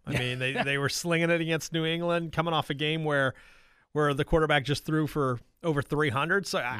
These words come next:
Speaker 2: Mm-hmm.
Speaker 1: would play Bortles this week.
Speaker 2: And it seems like they, they are trusting him more with their offense from, uh, eh, because of the loss of the championship game against the Patriots. They said they didn't really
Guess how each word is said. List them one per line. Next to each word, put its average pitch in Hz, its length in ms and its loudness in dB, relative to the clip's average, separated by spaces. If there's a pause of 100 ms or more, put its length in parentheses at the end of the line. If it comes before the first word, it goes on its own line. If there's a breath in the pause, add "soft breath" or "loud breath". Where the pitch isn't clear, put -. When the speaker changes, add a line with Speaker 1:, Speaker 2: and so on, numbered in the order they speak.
(100)
Speaker 2:
Mm-hmm. 226 100 4
Speaker 1:
would 330 120 0
play 269 160 6
Bortles 131 420 2
this - 180 -8
week. - 260 -10 (140)
Speaker 2:
And 151 100 -2
it 156 120 -4
seems 233 340 0
like 196 240 2
they, 180 240 2
they 196 240 4
are 262 160 8
trusting 233 480 0
him 151 160 -2
more 135 340 -2
with 117 200 -4
their 117 160 -4
offense 117 500 -4
from, 104 240 -10
uh, 104 220 -8 (200)
eh, 95 140 -16 (100)
because 143 320 -2
of 135 60 -10
the 135 100 -4
loss 127 420 -4
of 120 100 -12
the 113 80 -10
championship 127 720 -12
game 107 220 -12
against 151 380 -8
the 127 80 -6
Patriots. 101 500 -16
They 117 80 -10
said 117 180 -8
they 131 80 -4
didn't 147 180 -4
really 160 280 -4